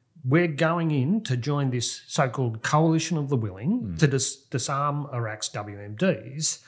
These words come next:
Speaker 1: Um, he said that the intelligence analysis tells us Saddam Hussein, and I'm giving a quote here, "considers these weapons programs to be essential, and Iraq continued,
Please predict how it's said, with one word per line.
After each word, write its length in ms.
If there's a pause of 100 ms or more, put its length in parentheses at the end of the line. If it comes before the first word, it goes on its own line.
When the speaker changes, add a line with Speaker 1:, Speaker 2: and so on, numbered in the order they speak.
(360)
Speaker 1:
Um, 560
he 160
said 480
that 300
the 120
intelligence 640
analysis 480
tells 320
us 120
Saddam 420
Hussein, 420
and 80
I'm 140
giving 240
a 60
quote 380
here, 340 (280)
"considers 520
these 260
weapons 320
programs 520
to 80
be 100
essential, 800
and 420 (420)
Iraq 480
continued, 800